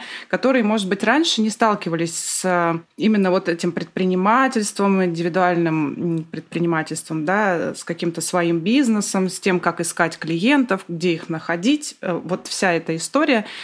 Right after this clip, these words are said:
мы ее пытаемся здесь изучить со всех сторон, со всеми поговорить, узнать, как у кого,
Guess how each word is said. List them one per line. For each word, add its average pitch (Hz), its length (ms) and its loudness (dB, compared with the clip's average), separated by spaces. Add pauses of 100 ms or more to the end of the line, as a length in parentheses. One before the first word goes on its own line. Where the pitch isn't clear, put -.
(140)
мы 220 140 2
ее 220 240 4
пытаемся 190 560 0
здесь 185 400 0
изучить 175 540 0
со - 200 0
всех 208 240 0
сторон, 190 460 2 (100)
со - 140 -6
всеми 165 320 -2
поговорить, 151 240 -6 (400)
узнать, 175 340 0
как 170 220 0
у 156 60 -2
кого, 247 420 0